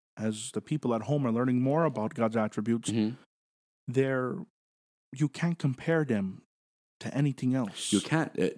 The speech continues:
Speaker 2: everything that God is, is the standard of what it is.
Speaker 1: Amen. And, uh, the, we learned an attribute before. God is infinite. It
Speaker 2: Mm-hmm.
Speaker 1: means unlimited, boundless, and, uh, infinite. And, uh, A W Tozer said that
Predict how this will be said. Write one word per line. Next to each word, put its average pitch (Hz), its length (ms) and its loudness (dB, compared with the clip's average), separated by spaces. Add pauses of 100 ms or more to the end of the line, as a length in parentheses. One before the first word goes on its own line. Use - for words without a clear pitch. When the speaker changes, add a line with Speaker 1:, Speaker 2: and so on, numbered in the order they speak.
Speaker 2:
everything 139 720 4 (160)
that 101 340 2
God 113 320 6
is, 92 420 2
is 98 180 4
the 90 100 0
standard 90 560 2
of 82 140 -4
what 87 160 2
it 90 100 -4
is. - 340 -8 (120)
Speaker 1:
Amen. 113 300 0 (440)
And, 117 240 2
uh, 110 340 0 (140)
the, 120 420 0 (340)
we 127 160 0
learned 180 240 2
an 135 120 -2
attribute 120 460 0
before. 120 540 0 (260)
God 127 260 0
is 110 140 -2
infinite. 110 500 0 (100)
It 120 100 -2
Speaker 2:
Mm-hmm. 110 60 4
Speaker 1:
means 113 260 2
unlimited, 120 680 0
boundless, 113 680 0 (400)
and, 101 240 0
uh, 98 160 -2
infinite. 113 520 0 (420)
And, 101 300 0
uh, 101 360 -4 (460)
A 127 160 0
W 123 340 0
Tozer 123 380 0
said 113 260 -2
that 104 160 -2